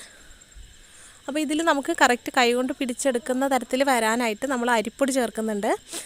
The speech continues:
അത് mix ചെയ്തതിന് ശേഷം മാത്രം നമുക്ക് എന്തോരം അരിപ്പൊടി ചേർക്കണം എന്നറിയുള്ളൂ, അപ്പോൾ അത് ശ്രദ്ധിക്കണം.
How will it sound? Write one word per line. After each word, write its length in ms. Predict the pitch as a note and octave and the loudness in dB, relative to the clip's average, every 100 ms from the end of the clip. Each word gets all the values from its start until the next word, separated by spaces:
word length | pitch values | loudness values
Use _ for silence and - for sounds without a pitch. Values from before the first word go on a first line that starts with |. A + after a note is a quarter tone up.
| - - | -12 -4
അത് 100 | C4+ F4+ | -2 0
mix 240 | C4+ - | -2 0
ചെയ്തതിന് 340 | D4 C#4 D4 D4+ | 2 4 2 2
ശേഷം 260 | C#4+ B3+ D4 | 2 2 2
മാത്രം 220 | C4 A#3 C4+ | 0 2 0
നമുക്ക് 240 | A#3+ C#4 G4 C5+ - - - - | 0 2 2 2 -6 -20 -12 -2
എന്തോരം 340 | B3+ C4+ D4 D#4 | 2 6 8 8
അരിപ്പൊടി 300 | C4+ - C#4 D#4 | 8 6 2 4
ചേർക്കണം 440 | C4 A3 - C#4+ D#4 | 4 4 2 4 4
എന്നറിയുള്ളൂ, 600 | C4 A3+ G3+ G#3 G3 C#4 G#4+ - - | 4 2 2 0 2 0 0 -6 -12
അപ്പോൾ 140 | B3+ A#3 | -4 -2
അത് 100 | C4 B4+ - | -2 -4 -4
ശ്രദ്ധിക്കണം. 520 | - A#3 G#3 G3+ G#3+ | -4 -2 -4 -2 -2